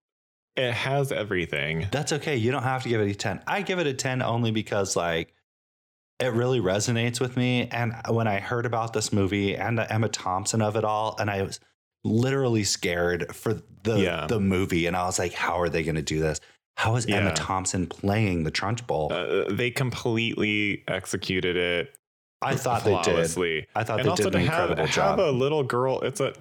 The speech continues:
Speaker 1: it's a little girl actress who is doing very complex human emotions that all children do actually feel. And I was like, "Whoa, way to, like, deepen the character."
Speaker 2: Right.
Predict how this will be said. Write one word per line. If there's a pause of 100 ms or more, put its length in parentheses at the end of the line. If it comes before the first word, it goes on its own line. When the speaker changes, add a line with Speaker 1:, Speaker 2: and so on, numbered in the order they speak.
(100)
Speaker 1:
it's
a
little
girl
actress (180)
who
is (600)
doing
very (720)
complex
human
emotions
that
all
children
do
actually
feel.
And
I
was
like,
"Whoa,
way
to,
like,
deepen
the
character."
Speaker 2:
Right.